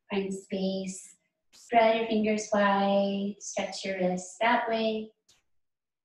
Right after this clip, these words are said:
And then curl your fingers and wrists the other way. And relax.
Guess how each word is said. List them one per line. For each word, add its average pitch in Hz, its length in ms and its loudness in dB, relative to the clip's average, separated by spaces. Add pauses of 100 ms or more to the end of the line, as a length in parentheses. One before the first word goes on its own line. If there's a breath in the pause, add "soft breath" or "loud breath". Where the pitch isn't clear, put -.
(220)
And 190 100 -4
then 190 260 -2
curl 220 280 4
your 214 180 2
fingers 196 440 -2
and 180 140 0
wrists 175 360 2
the 185 140 -2
other 233 320 2
way. 220 540 0 (1800)
And 202 200 -4
relax. - 840 -14